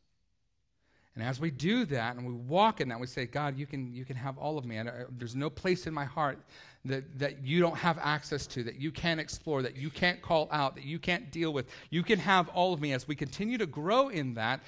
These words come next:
intimacy and depth i-, i-, is formed in our relationship with God through being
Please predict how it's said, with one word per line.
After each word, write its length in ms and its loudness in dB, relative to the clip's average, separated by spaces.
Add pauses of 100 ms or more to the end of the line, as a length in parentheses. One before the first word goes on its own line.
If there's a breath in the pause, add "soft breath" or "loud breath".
(340 loud breath)
intimacy 840 4
and 280 2
depth 420 8
i-, 40 6
i-, 100 2
is 280 2
formed 520 4
in 100 2
our 120 6
relationship 640 2
with 120 -8
God 320 2 (280 loud breath)
through 200 6
being 680 6